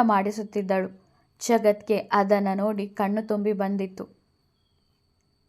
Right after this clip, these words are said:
"ನಾನು ಈ ಹುಡುಗಿಗೆ ಅದೆಷ್ಟು ಬೈಯುತ್ತೇನೆ, ಆದರೂ ಈ ಹುಡುಗಿ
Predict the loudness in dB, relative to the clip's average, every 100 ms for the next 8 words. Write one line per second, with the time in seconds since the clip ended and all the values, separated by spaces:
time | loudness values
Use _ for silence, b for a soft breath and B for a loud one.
0 | _ _ -8 -6 -4 -2 0 0 0 -2
1 | -6 B B -8 -4 -4 -2 -2 -2 -2
2 | -4 -4 -8 -8 -12 -12 -14 _ -8 -6
3 | -4 -4 -4 -4 -4 -4 -8 b b b
4 | b b -8 -4 -2 -2 -2 -4 -6 B
5 | B -8 -4 0 0 0 -2 -2